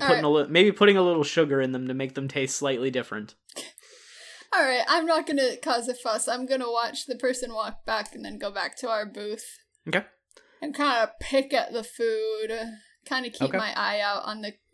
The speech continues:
Speaker 1: what's happening here, because my theory is still that
Speaker 2: Okay.
Speaker 1: the dream is infecting people. <laughs>
Speaker 2: All right. So what, um, so picking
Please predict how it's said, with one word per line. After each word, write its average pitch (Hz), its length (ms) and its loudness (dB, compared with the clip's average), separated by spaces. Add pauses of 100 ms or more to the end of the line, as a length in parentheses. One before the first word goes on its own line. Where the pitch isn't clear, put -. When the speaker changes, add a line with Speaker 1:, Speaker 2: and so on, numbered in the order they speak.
(280)
Speaker 1:
what's 269 280 0
happening 220 400 0
here, 240 400 -10
because 247 300 -2
my 247 180 0
theory 330 480 0
is 277 220 2
still 202 540 0 (300)
that 220 120 -2
Speaker 2:
Okay. 269 100 2
Speaker 1:
the 269 80 0
dream 269 400 2
is 269 160 4
infecting 247 680 -4
people. - 340 -6
<laughs> - 720 -8
Speaker 2:
All 247 60 2
right. 214 160 -2 (420)
So 160 280 0
what, 156 520 0
um, 139 640 2 (2000)
so 160 160 -2
picking 220 760 0